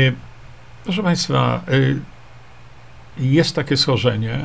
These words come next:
które się nazywa schorzenie, mm, e, jelita grubego, prawda? I to, proszę bardzo, pokażę wam. Zobaczcie.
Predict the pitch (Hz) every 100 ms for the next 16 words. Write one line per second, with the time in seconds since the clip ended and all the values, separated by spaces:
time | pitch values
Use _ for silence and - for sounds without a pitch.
0 | 165 - - - - - - 139 143 -
1 | 135 127 107 123 127 123 123 - - -
2 | 117 101 127 127 120 120 - - 120 117
3 | 113 107 127 - - - - - - 135
4 | - 117 117 110 120 117 123 135 135 113
5 | 113 104 123 95 - - - - - -
6 | - 113 110 139 160 - 131 120 - 123
7 | 107 - - 127 - 110 113 117 123 113
8 | - - 120 110 104 120 156 - - -
9 | - 117 117 117 - -